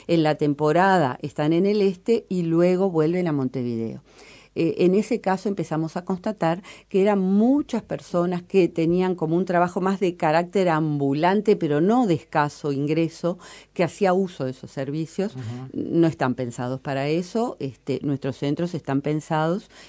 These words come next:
Speaker 1: eh, para personas que por sus propios ingresos no pueden acceder a una pensión, a una, a un alquiler de una pieza, etcétera.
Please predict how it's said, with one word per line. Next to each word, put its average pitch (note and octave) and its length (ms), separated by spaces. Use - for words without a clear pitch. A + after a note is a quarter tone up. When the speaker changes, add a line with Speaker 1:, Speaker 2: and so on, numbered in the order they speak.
Speaker 1:
eh, C#3 300
para B2+ 300
personas D#3 400
que F3 320
por E3 160
sus F3 160
propios G3 440
ingresos F#3+ 600
no G#3+ 320
pueden G#3+ 420
acceder D#3 680
a C3+ 100
una B2+ 220
pensión, G3 920
a C#3 200
una, D3 680
a B2+ 180
un C#3+ 140
alquiler C#3 460
de C3+ 60
una B2+ 180
pieza, G3+ 640
etcétera. C#3 580